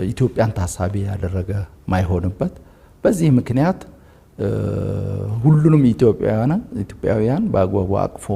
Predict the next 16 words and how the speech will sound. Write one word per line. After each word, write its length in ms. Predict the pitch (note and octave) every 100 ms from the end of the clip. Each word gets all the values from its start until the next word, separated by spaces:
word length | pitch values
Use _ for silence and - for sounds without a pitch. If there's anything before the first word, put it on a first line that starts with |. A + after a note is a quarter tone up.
| G2 G2+
ከመሄድ 380 | - G2 F#2+ F2
አኳያ 360 | E2+ - F#2+ D3+ A3 - - - - -
ውስንነት 560 | D3+ D3+ D#3+ C3+ A2 -
የሚታይበት 600 | G2 - E2+ F2+ - -
ሁኔታ 260 | F#2 D#2+ F#2
አለ። 160 | - - - - - - - - - - -
እ፣ 100 | F#2 F#2 F2+ G2+ G#2 G2 G2+ - - -
አንዳንዶች 600 | - A#2+ A#2 A#2 D#3+ F#3+ -
የግል 300 | A#2 G#2+ C3 C3
ጥቅማቸውን፣ 720 | - - F#2 F2 - C3 E3 A3 A#3 - D#3
እ፣ 120 | A2 F2+ F2+ G2 - - G#2+ - - _ _ - - -
ለማካበት 760 | D3+ G#2 G2 F#2 - F#2+ C3 - - - G3+ -
ለማግኘት 540 | G#2 F#2 F2+ G#2 B2
ሲሉ 240 | - G#2 A2 A3 - - - - _ _
የአንድን 420 | F#2 G2 A2 A2 G#2
አካባቢ 420 | - G2 F#2+